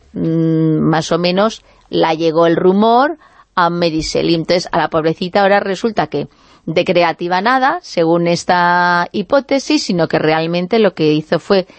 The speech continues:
limitarse a contar la leyenda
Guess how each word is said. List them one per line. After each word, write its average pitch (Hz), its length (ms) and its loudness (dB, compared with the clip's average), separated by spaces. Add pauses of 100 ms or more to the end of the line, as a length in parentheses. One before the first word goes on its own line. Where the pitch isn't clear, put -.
(100)
limitarse 277 1080 2 (320)
a 220 120 0
contar 226 500 0 (460)
la 175 140 0
leyenda 180 640 0